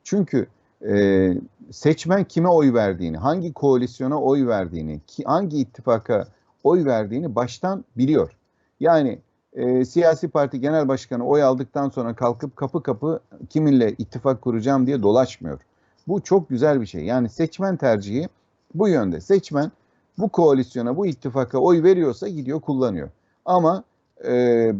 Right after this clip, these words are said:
önceki dönemde şöyle bir şey yaşıyorduk.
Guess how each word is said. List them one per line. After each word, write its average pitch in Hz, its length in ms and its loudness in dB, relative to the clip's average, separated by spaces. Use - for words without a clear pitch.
önceki 160 480 2
dönemde 147 380 2
şöyle 151 320 -2
bir 139 80 -2
şey 143 240 -2
yaşıyorduk. 95 480 -4